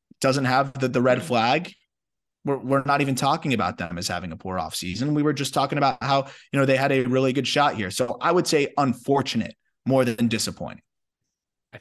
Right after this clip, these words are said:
Speaker 2: think we could be having a conversation in two years that San Francisco got bailed out this
Speaker 1: Yeah.
Speaker 2: offseason.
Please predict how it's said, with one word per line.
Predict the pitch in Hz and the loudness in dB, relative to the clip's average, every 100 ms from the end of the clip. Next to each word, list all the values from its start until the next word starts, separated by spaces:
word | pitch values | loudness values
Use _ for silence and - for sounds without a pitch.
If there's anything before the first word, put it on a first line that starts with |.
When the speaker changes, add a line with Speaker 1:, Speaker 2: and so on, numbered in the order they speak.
| - | -12
Speaker 2:
think | 143 | -10
we | 123 | -8
could | 113 104 | -10 -10
be | 98 | -10
having | 90 92 101 | -10 -10 -10
a | 95 | -12
conversation | - 101 87 - 90 92 98 101 | -12 -12 -12 -14 -12 -10 -6 -4
in | 95 | -4
two | 92 - | -6 -4
years | 98 87 87 110 - - - _ _ _ _ _ _ | -2 -2 -4 -6 -8 -18 -20 _ _ _ _ _ _
that | 107 92 101 95 90 _ | -14 -4 0 0 -2 _
San | - - 104 | -10 -6 -6
Francisco | - 98 107 - 104 | -6 -8 -8 -6 -6
got | 92 87 - | -4 -6 -6
bailed | 85 80 | -8 -8
out | 82 73 - _ _ _ _ _ - | -10 -12 -14 _ _ _ _ _ -8
this | 104 82 | -4 -2
Speaker 1:
Yeah. | |
Speaker 2:
offseason. | 90 82 - 73 - 62 | -2 -4 -6 -10 -10 -14